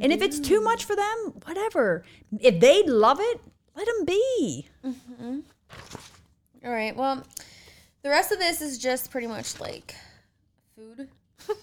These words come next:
Speaker 1: Oh, I'm
Speaker 2: So
Speaker 1: down.
Speaker 2: let's just do
Speaker 1: <laughs>
Speaker 2: it real quick, okay? So this is from an article. This is the Americans' top ten favorite foods, which me and my mom were very baffled about because we are
Speaker 1: Yeah.
Speaker 2: so unhealthy.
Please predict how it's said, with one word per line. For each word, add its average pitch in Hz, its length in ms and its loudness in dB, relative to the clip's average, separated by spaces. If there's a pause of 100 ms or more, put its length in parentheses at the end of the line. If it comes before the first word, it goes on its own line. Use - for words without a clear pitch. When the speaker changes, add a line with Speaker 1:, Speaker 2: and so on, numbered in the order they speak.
(140)
Speaker 1:
Oh, 175 220 -8
I'm 180 160 -6
Speaker 2:
So 190 80 0
Speaker 1:
down. 185 140 2
Speaker 2:
let's 262 140 6
just 403 180 6
do 403 120 8
Speaker 1:
<laughs> 320 220 8
Speaker 2:
it 208 100 2
real 226 260 2
quick, 214 360 -4
okay? 220 320 -4 (340)
So 247 400 6 (360)
this 254 140 2
is 294 80 -4
from 359 120 -2
an 339 80 0
article. 254 360 2
This 233 180 0
is 247 140 -6
the 226 300 -2 (120)
Americans' 262 720 0 (220)
top 220 400 0
ten 196 320 -4
favorite - 260 -14
foods, - 280 -12
which 208 220 -2
me 220 240 -2
and 247 100 -2
my 226 100 -2
mom 214 120 -6
were 196 120 -8
very 190 280 -6
baffled 196 400 -8
about 110 260 -6
because 202 320 -10
we 208 100 -10
are 214 60 -6
Speaker 1:
Yeah. 190 300 2
Speaker 2:
so 175 140 0
unhealthy. 247 520 -10